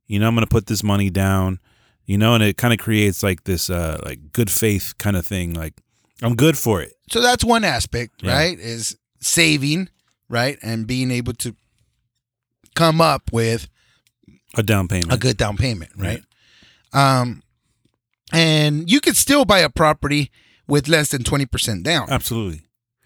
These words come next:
Speaker 2: Right. What are some of the, some of the percentages now that you've been immersed
Speaker 1: <laughs>
Speaker 2: over the last six months
Speaker 1: You
Speaker 2: in
Speaker 1: can,
Speaker 2: this real
Speaker 1: you
Speaker 2: estate
Speaker 1: can,
Speaker 2: business?
Speaker 1: you can get in the game at five percent.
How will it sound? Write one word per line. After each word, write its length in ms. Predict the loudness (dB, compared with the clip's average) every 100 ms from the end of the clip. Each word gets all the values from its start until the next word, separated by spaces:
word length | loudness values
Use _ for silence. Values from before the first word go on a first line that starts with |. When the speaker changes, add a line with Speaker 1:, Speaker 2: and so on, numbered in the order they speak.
| -12
Speaker 2:
Right. 240 | -8 -8 -12 _ -20 _
What 220 | 2 4
are 160 | 4 4
some 240 | 0 0
of 80 | -2
the, 240 | -4 -6 -12 _
some 400 | -6 -4 -2 -2
of 100 | -2
the 100 | -4
percentages 840 | -2 -2 -2 -2 -2 -4 -4 -6 -12 -20 _
now 220 | -2 0 2
that 240 | 0 0
you've 240 | -2 -2
been 180 | 0 -2
immersed 720 | -2 0 2 2 2 0 0 -4 -2
Speaker 1:
<laughs> 200 | -4 -2
Speaker 2:
over 180 | -2 0
the 120 | 0
last 320 | 0 0 0 0
six 340 | -2 -2 -2
months 500 | 0 -2 -4 -6 -8 -10 -6
Speaker 1:
You 120 | -2
Speaker 2:
in 60 | 2
Speaker 1:
can, 100 | 2
Speaker 2:
this 140 | 2
real 120 | 0 2
Speaker 1:
you 60 |
Speaker 2:
estate 200 | 2 4
Speaker 1:
can, 100 | 2
Speaker 2:
business? 300 | 4 2 2
Speaker 1:
you 60 | 0
can 100 | 0
get 160 | 2 2
in 140 | 2
the 80 | 0
game 260 | 0 0
at 100 | 0
five 260 | -2 -2 -2
percent. 440 | -4 -8 -8 -10